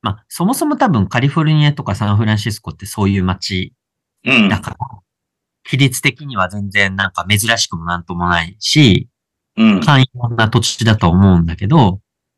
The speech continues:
Speaker 2: うん。
Speaker 1: まあ、多分あるのはあるんだろうね。でも僕は、まあ、住んでる場所も含めて、まあ、来てすぐっていうのもあるから、あん-、まだ、うん、全然まだ何もない。
Speaker 2: うん。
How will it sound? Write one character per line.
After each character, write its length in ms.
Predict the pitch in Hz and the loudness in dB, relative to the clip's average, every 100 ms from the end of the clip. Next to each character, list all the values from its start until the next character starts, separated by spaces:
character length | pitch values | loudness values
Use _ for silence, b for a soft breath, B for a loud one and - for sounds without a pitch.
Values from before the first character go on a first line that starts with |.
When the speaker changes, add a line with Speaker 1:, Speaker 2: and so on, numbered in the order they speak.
| _ | _
Speaker 2:
う 80 | - | 0
ん。 180 | 110 156 | 0 0
Speaker 1:
ま 40 | |
あ、 20 | - | 0
多 120 | 208 | 0
分 160 | - - _ _ | -2 -14 _ _
あ 140 | - 190 | 2 4
る 120 | 190 | 4
の 80 | 190 | 4
は 100 | 107 | 2
あ 60 | |
る 100 | 101 | 0
ん 40 | 90 | -4
だ 100 | - | -6
ろ 60 | - | -10
う 60 | |
ね。 120 | 101 | -4
で 100 | 135 | 0
も 120 | 160 113 | 2 2
僕 240 | 147 - | 0 0
は、 200 | 226 220 190 _ | 0 0 -2 _
ま 100 | - | -4
あ、 60 | 123 | -4
住 200 | - 214 | -2 0
ん 40 | |
で 80 | 160 | 2
る 80 | 101 | 2
場 100 | 104 | -2
所 140 | 120 | -2
も 100 | 110 | -4
含 200 | 107 131 | -6 -4
め 120 | 101 | -4
て、 380 | 90 92 87 - _ _ _ _ _ _ _ _ - | -4 -4 -6 -8 _ _ _ _ _ _ _ _ -8
ま 100 | 123 | -6
あ、 40 | |
来 100 | - | -4
て 100 | - | -4
す 160 | 120 127 | -4 -2
ぐ 80 | |
っ 40 | 101 | -4
て 140 | - | -2
い 40 | 90 | -2
う 20 | |
の 80 | 85 | 0
も 160 | 80 | -2
あ 40 | 87 | -2
る 100 | 78 | -2
か 120 | 85 | -2
ら、 300 | 85 82 92 - | -2 -4 -8 -12
あ 120 | - | -4
ん-、 180 | 110 113 | -4 -2
ま 160 | 104 123 | -2 -2
だ、 280 | 87 82 - _ _ _ _ _ _ _ _ _ _ _ _ _ _ - | -2 -6 -12 _ _ _ _ _ _ _ _ _ _ _ _ _ _ -4
う 80 | 98 | -2
ん、 80 | 85 | 2
全 220 | 98 98 | 2 2
然 240 | 90 85 | 2 0
ま 140 | 90 82 | 0 -4
だ 220 | - - _ _ _ _ _ _ - | -8 -18 _ _ _ _ _ _ -4
何 200 | 98 87 | -2 0
も 120 | 85 | -2
な 80 | 98 | -2
い。 40 | |
Speaker 2:
う 20 | 98 104 104 | -2 -2 -4
ん。 80 | 113 | -8